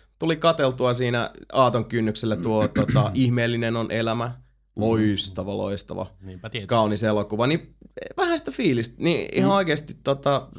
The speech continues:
Speaker 1: yhtään enempää kuulostamatta tässä nyt sarkastiselta, niin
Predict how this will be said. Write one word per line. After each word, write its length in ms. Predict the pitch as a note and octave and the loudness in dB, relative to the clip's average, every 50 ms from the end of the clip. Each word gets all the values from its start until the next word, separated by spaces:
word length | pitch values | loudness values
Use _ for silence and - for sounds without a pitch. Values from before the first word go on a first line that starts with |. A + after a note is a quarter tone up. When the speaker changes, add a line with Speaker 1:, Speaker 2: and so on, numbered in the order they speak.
| - - - | -18 -16 -8
Speaker 1:
yhtään 400 | - A2 D3 C3+ C3 C3+ C3 B2+ | -4 -2 -2 0 2 2 4 4
enempää 300 | B2+ B2 A#2 - A#2 A2 | 4 2 2 2 0 0
kuulostamatta 600 | G#2+ - A2 A2 A2 G#2+ - G#2+ G#2+ G#2 - - - | 0 0 -2 0 0 -2 -2 -4 -6 -6 -6 -8 -6
tässä 280 | - A2 G#2+ - A2+ | -4 -2 0 0 0
nyt 140 | A2+ A2 - | -2 0 2
sarkastiselta, 760 | - G#3+ - A2+ G#2 - G2 - - - - F#2+ G2 F#2+ G2 | 2 4 4 2 0 -4 -6 -8 -6 -6 -4 -4 -4 -4 -4
niin 200 | G2+ G#2 - - | -6 -6 -6 -10